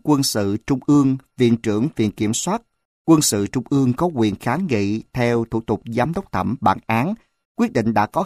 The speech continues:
hiệu lực pháp luật của Tòa án Quân sự cấp quân khu, Tòa án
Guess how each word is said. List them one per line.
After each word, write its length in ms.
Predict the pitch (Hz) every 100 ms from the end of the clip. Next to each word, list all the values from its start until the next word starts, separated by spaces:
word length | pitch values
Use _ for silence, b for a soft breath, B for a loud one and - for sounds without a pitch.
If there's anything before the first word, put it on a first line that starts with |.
| -
hiệu 80 |
lực 260 | 107 101 -
pháp 200 | 170 -
luật 160 | 110 95 _
của 260 | - 104 104 -
Tòa 200 | 104 -
án 300 | 104 113 202 - _ _ _
Quân 160 | 165 151
sự 440 | - 101 101 110
cấp 160 | - 185 _
quân 200 | 127 120 117
khu, 340 | 131 123 123 - -
Tòa 160 | 113 -
án 180 | 113